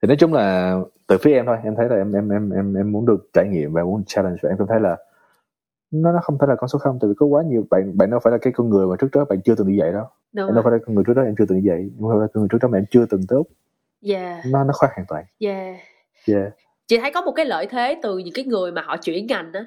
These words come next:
Speaker 2: là họ có một cái góc nhìn của một cái người ở một, à, đứng ở một cái vị trí khác á.
Speaker 1: Yes.
Speaker 2: Thì, thì họ sẽ nhìn mọi thứ rất khá là đa chiều.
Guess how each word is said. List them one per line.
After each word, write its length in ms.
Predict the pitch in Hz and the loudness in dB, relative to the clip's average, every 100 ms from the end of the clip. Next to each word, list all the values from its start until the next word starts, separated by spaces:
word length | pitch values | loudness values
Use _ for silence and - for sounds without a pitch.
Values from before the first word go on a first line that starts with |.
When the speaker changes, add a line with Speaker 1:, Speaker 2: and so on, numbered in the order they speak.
| _ | _
Speaker 2:
là 220 | 180 156 151 | -8 -6 -8
họ 460 | 139 143 147 - _ | -10 -8 -8 -10 _
có 320 | 220 214 269 | -4 -2 -4
một 200 | 320 233 262 | -6 -6 -4
cái 140 | 254 | -4
góc 140 | 254 - | -4 -6
nhìn 380 | 196 170 165 156 _ _ _ - | -6 -6 -10 -20 _ _ _ -14
của 220 | - 180 | -8 -6
một 160 | 202 - | -4 -4
cái 80 | 233 | -6
người 560 | 208 175 160 147 139 _ _ - | -6 -6 -6 -8 -12 _ _ -10
ở 180 | - | -8
một, 280 | 196 190 156 _ _ _ | -6 -8 -10 _ _ _
à, 380 | - 180 175 170 170 _ 202 | -10 -8 -8 -10 -14 _ -2
đứng 160 | 208 | -2
ở 140 | 220 208 | -2 -8
một 80 | |
cái 160 | 190 240 | -6 -6
vị 140 | 190 160 | -6 -6
trí 200 | 208 233 | -6 -6
khác 180 | 233 247 | -10 -10
á. 80 | 254 - _ _ _ _ _ - 110 | -16 -20 _ _ _ _ _ -2 0
Speaker 1:
Yes. 100 | 147 | 0
Speaker 2:
Thì, 120 | 190 | -2
thì 80 | 156 | -4
họ 160 | - 160 | -10 -8
sẽ 100 | 202 | -6
nhìn 160 | 196 165 | -6 -6
mọi 100 | 170 | -6
thứ 100 | 226 | -6
rất 160 | 277 277 - | -8 -10 -6
khá 100 | 262 | -4
là 60 | |
đa 140 | 185 170 | -4 -8
chiều. 360 | 165 151 147 | -8 -10 -12